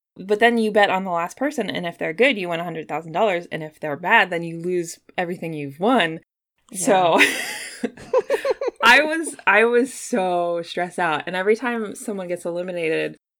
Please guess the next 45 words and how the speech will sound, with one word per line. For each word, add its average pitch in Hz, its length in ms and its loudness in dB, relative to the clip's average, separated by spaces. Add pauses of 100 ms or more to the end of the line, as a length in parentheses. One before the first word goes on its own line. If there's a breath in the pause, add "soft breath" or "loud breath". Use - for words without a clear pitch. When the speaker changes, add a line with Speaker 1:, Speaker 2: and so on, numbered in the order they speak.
(120)
Speaker 1:
when 175 220 -6
they 160 160 -2
do 170 200 -6
sing 196 200 -8
the 208 80 -10
song, 202 340 -6
it's - 220 -12
sort 160 200 -2
of 151 100 -4
the 151 80 -18
same 151 200 -8
thing. 160 380 -12
They 165 240 -4
will, 165 180 -6
like, 156 320 -4 (280 soft breath)
replay 185 580 -4
the 156 280 -6
intro 208 360 -6
music 233 440 -2
for 220 160 -4
a 220 60 -2
couple, 226 600 -4 (200)
you 196 140 -10
know, - 40 -16 (100)
a - 40 -12
couple 208 260 -6
measures. 214 680 -2
So 175 200 2
<laughs> - 300 2
Speaker 2:
Mm-hmm. 208 340 -4 (180)
Speaker 1:
the - 140 -4
people 247 280 2
Speaker 2:
<laughs> - 20 0
Speaker 1:
don't, 190 360 2 (260)
don't 202 260 0
start 185 300 0
singing 214 300 -2
as 190 160 -4
soon 190 180 -4
as 190 160 -6
you 185 100 -10
think 185 220 -8
they're 208 160 -4
going 190 340 -4
to. 240 380 -4